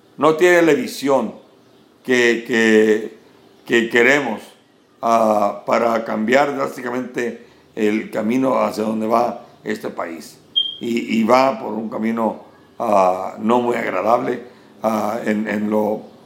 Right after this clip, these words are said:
en lo moral, eh, en lo económico, este, no va por buen camino. Eh, y necesitamos cambiarlo drásticamente. Y, y, y Jeb Bush realmente no creo que pueda, ah, hacer ese cambio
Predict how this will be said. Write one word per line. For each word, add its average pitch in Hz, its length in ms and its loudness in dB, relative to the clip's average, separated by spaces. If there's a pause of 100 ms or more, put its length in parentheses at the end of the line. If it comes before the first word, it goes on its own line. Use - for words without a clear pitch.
(920)
en 107 120 0
lo 107 80 4
moral, 101 720 0 (840)
eh, 110 300 -2
en 113 120 0
lo 107 80 0
económico, 113 840 -2 (400)
este, 107 1000 2 (300)
no 120 300 4
va 135 120 4
por 110 120 -2
buen 107 140 -2
camino. 98 320 -14 (460)
Eh, 113 200 -8
y 120 60 -2
necesitamos 110 400 2
cambiarlo 113 300 -2
drásticamente. 139 960 -2 (240)
Y, 127 400 0
y, 135 340 -8
y 131 340 -10
Jeb 147 240 4
Bush 147 280 0
realmente 139 440 -2
no 127 240 -2
creo 123 240 2
que 123 80 -8
pueda, 117 580 -2 (280)
ah, 104 420 2
hacer 104 320 0
ese 101 180 -4
cambio 101 360 -6